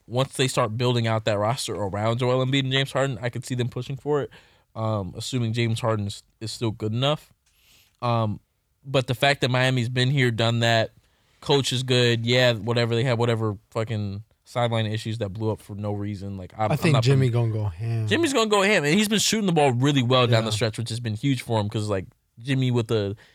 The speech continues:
Speaker 2: It's
Speaker 1: even
Speaker 2: suspect.
Speaker 1: a thirty-five percent jumper
Speaker 2: Yeah.
Speaker 1: is making him fucking ten times better.
Speaker 2: It's,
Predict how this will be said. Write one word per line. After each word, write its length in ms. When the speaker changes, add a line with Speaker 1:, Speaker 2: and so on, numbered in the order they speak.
Speaker 2:
It's 120
Speaker 1:
even 120
Speaker 2:
suspect. 160
Speaker 1:
a 40
thirty-five 560
percent 420
jumper 440
Speaker 2:
Yeah. 120
Speaker 1:
is 200
making 340
him 200
fucking 340
ten 200
times 180
better. 380
Speaker 2:
It's, 260